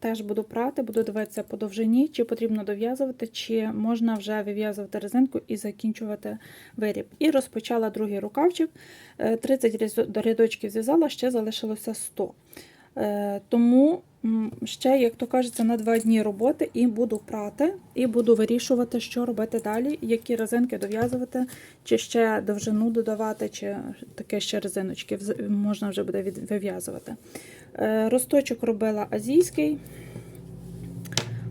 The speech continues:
Отут от ви-, вив'язувала просто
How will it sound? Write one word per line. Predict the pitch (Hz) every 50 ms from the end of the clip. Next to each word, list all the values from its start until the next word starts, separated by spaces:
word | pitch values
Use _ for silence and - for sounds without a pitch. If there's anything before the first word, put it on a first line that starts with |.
| - -
Отут | 247 - - 226 214 -
от | 202 - -
ви-, | - 214 214 208 220 220 214
вив'язувала | - 220 214 214 226 220 214 208 208 208 202 202 202 196
просто | - - - - - - - - - -